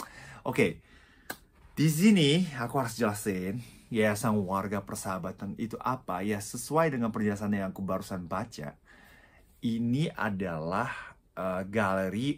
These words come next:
untuk serdadu Jepang yang tetap tinggal atau serdadu Jepang yang menolak menyerah atau menolak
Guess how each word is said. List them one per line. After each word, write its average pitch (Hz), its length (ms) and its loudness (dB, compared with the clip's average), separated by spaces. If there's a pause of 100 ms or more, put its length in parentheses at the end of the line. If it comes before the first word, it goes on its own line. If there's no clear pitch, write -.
untuk 127 480 0
serdadu 123 800 -2
Jepang 117 720 -2
yang 110 400 -4
tetap - 480 -6
tinggal 90 400 -4
atau 101 80 -10
serdadu 104 480 -2
Jepang 104 560 -2 (640)
yang 165 400 4
menolak 123 560 4
menyerah 101 480 2
atau 101 80 -6
menolak 101 480 -2